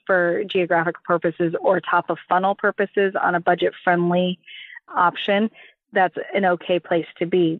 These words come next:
but don't think of it as a targeting tool. But if I am the local restaurant that has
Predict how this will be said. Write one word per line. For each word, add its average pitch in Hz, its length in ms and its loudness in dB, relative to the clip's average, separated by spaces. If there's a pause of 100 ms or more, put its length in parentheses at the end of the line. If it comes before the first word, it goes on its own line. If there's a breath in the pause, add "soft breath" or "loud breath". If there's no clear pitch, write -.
but - 220 -2
don't 190 320 0
think 214 160 -4
of 185 100 0
it 185 140 2
as 170 140 0
a 170 80 -2
targeting 170 540 -2
tool. - 280 -2 (340 loud breath)
But 214 100 0
if 220 120 0
I 269 140 2
am 262 340 -2
the 185 520 2
local 190 380 0
restaurant 180 540 0
that 165 160 -2
has 180 360 0